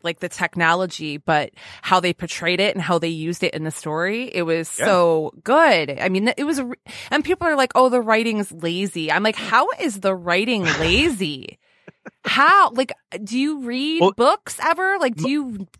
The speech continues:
Speaker 1: know letters? Do you
Speaker 2: And, and I'll,
Speaker 1: understand English?
Speaker 2: yeah, and,
Speaker 1: Like
Speaker 2: and I'll tell you this, most of the people that have those complaints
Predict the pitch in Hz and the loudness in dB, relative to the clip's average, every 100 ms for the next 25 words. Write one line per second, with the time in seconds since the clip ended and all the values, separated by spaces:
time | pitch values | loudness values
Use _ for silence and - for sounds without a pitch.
0 | _ 226 220 247 285 262 220 208 240 311 | _ -2 2 2 0 -6 -2 0 2 0
1 | 370 392 - - _ _ - 269 294 160 | -2 -6 -12 -20 _ _ -4 -2 0 2
2 | 165 160 160 294 - 262 339 392 185 170 | 2 4 4 4 2 -2 -2 0 2 4
3 | - - 175 180 226 233 202 170 - 156 | 2 2 2 2 2 2 4 4 2 2
4 | 214 269 262 202 - - 175 143 120 139 | 2 0 -2 -2 -2 0 2 2 2 0
5 | 110 120 139 123 113 110 113 73 - - | 4 6 6 4 -2 0 -2 -2 -10 -14